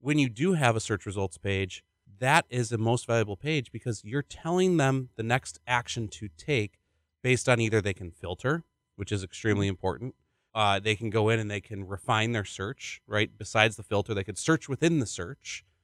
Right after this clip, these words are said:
Speaker 1: which is key. You have the aspect of, "Did you mean," right? That automation of, "Hey, this might be what you meant," or it might be a word that you suggest to them, which is big learnings that we've had from data with clients of,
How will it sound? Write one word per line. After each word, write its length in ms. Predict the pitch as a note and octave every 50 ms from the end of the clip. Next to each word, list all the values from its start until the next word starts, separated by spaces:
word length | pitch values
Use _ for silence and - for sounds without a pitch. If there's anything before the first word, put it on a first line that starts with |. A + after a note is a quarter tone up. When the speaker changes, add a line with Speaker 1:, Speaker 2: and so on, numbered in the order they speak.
| _ _ _
Speaker 1:
which 200 | G#2 A2+ G#2 -
is 120 | A2+ -
key. 360 | - - A2+ G2 F#2 G2+ B2 - _ _ _
You 160 | - A#2 A#2
have 340 | A2 A#2 B2 A#2 A#2 A#2 G#2
the 120 | A2 A2+
aspect 400 | A2+ A#2 A#2 - - A#2+ G#2+ -
of, 320 | A#2+ A2 A2+ G#2+ F#2+ - _ _ _ _ _ _ _
"Did 200 | - C3+ A#2 G2+
you 120 | A#2+ A2+
mean," 520 | G#2+ A2+ B2+ C3 B2 A2+ G#2+ A#2+ D3+ E3+ - _ -
right? 260 | A2+ A2 A2+ B2 D#2+
That 200 | - A2 G#2+ -
automation 640 | F#2 G#2+ A2+ A2 G#2+ G#2+ G#2 G#2+ G#2+ - - A2+ A2
of, 200 | G#2 G#2 G#2 G2 - _ _ _ _ _
"Hey, 320 | - A2+ A2+ A#2 A2+ A2
this 260 | G#2+ G2+ G#2+ G#2 - -
might 240 | A2+ A2+ A2+ G2+
be 120 | - A2 G#2+
what 180 | G2+ G#2+ -
you 120 | - G2+ F#2+
meant," 380 | G#2 A#2 B2 A#2+ A#2 A2 - - -
or 220 | A2 G#2+ G#2+ A2
it 100 | G2+ -
might 180 | A2 B2 C3+ B2
be 120 | C#3 B2
a 80 | A#2 G#2
word 240 | G2 A#2 A#2+ B2
that 100 | G2 G2+
you 120 | D2+ G#2+ G2+
suggest 640 | - - - G2 F#2 F2 F#2 G2+ B2 E3+ - - -
to 80 | - G#2
them, 240 | G#2 G2 F#2+ F#2+
which 160 | G2+ G2 - G#2
is 180 | F#2+ - - - _ _ _ _ _ _ G2
big 220 | - D#3 F3+ E3 C3+
learnings 380 | C3 B2 A2+ G#2 G#2 G#2 F#2+ G2
that 80 | -
we've 180 | F#2+ A#2+ C#3 -
had 180 | A#2 G2+ F#2+
from 180 | - - G2 F#2+
data 300 | F2+ F#2 F2+ F2+ F#2+ F#2
with 160 | F2 F2+ -
clients 420 | - - G2+ G2 F#2+ F#2 F2+ - -
of, 180 | G2 F#2 -